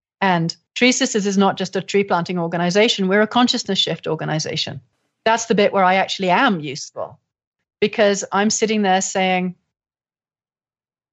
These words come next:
"The tree planting effort is a reflection of successful consciousness shift or culture change." There's no point me sitting there saying, "Everybody plant trees, everybody plant trees." I mean, I do anyway, but essentially,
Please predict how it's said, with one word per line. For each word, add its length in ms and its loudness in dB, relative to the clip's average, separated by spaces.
"The 60 2
tree 320 2
planting 580 0
effort 520 0
is 120 -2
a 80 0
reflection 800 -2
of 160 -2
successful 1040 -4
consciousness 540 -2
shift 260 -6
or 80 -2
culture 340 -2
change." 460 -8
There's 140 2
no 220 4
point 360 2
me 80 -2
sitting 280 -6
there 120 -4
saying, 280 -6
"Everybody 340 2
plant 300 2
trees, 200 -2
everybody 320 -4
plant 240 -2
trees." 180 -4
I 40 -8
mean, 100 -6
I 60 -2
do 240 2
anyway, 280 -2
but 240 -8
essentially, 640 0